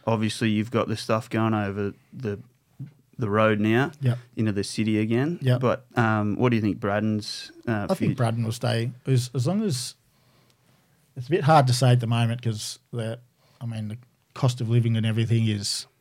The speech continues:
Speaker 2: playing a massive part with, you know, just how regular people are going out and or what they're spending their money on, but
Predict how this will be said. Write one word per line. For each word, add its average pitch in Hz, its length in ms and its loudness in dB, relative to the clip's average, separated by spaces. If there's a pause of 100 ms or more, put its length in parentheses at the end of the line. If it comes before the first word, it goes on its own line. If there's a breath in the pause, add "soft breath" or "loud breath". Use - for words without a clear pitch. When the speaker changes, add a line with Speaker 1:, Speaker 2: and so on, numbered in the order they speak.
(160)
Speaker 2:
playing 117 280 2
a 113 40 0
massive 110 380 -4
part 117 340 -2 (800 soft breath)
with, - 280 -10 (300)
you 123 80 -2
know, 110 160 -4 (200)
just 123 180 -4
how 117 260 -4 (480)
regular 127 460 6 (240)
people 123 260 4
are 113 60 0
going 110 320 2
out 120 280 -2
and 107 220 -4 (760 soft breath)
or 110 320 -8 (120)
what 120 200 -4
they're 117 100 -2
spending 117 300 -2
their 110 140 -2
money 120 280 2
on, 117 240 0
but 123 260 -2